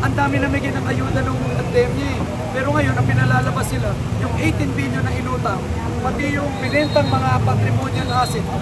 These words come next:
lalo, lalo na yung Divisoria na dapat kumikita at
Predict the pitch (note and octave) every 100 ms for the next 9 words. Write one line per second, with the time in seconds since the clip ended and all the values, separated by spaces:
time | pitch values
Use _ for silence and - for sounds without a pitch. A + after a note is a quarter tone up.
0 | - - - C#4+ B3+ C#4+ D#4 - C4+ -
1 | - G#3+ C4 C4 B3 A3+ A3 A#3+ A#3+ A#3
2 | A3+ A3+ - G#3+ F#3+ F#3+ - - -